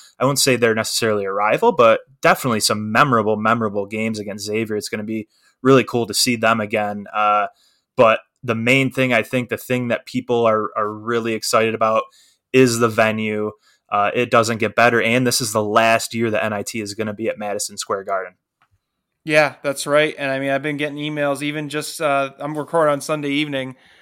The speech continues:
Speaker 2: I finally got my tickets to the N I T pregame party. And I think I saw in the email, one of the, they've been sending a million emails, but I think one of the emails, the school said that there were about four hundred and fifteen or so students that were officially on the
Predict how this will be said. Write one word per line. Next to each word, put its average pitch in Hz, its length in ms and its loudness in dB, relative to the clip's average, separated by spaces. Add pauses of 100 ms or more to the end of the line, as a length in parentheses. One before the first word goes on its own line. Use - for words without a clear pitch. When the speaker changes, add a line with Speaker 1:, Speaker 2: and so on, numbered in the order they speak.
(200)
Speaker 2:
I 135 60 -8
finally 156 320 2
got 160 120 2
my 147 80 0
tickets 165 380 -4
to 160 60 -8
the 156 60 -2
N 151 60 2
I 156 40 0
T 156 200 -8
pregame 170 480 -4
party. 175 680 2 (400)
And 135 440 -4 (460)
I 143 80 -4
think 190 200 -6
I 190 80 2
saw 190 220 0
in 180 60 -2
the 165 180 -6
email, 170 400 0
one 165 140 -2
of 160 40 -6
the, - 160 -10 (140)
they've 165 240 -8
been 151 120 -12
sending 123 220 -10
a 120 80 -14
million 120 240 -12
emails, 123 380 -12
but 147 80 -4
I 147 60 -4
think 185 160 -4
one 180 100 2
of 165 60 -2
the 156 160 -4
emails, 151 180 0
the 131 80 -10
school 160 260 -6
said 147 180 -6
that 135 120 -10
there 139 100 -2
were 135 80 0
about 135 220 -2 (160)
four 185 240 -2
hundred 180 320 -6
and 143 160 -10
fifteen 170 520 -10
or 151 100 -6
so 147 280 -6
students 151 500 -10
that 131 140 -6
were 135 100 -8
officially 139 840 -8 (500)
on 151 460 2
the 135 120 -8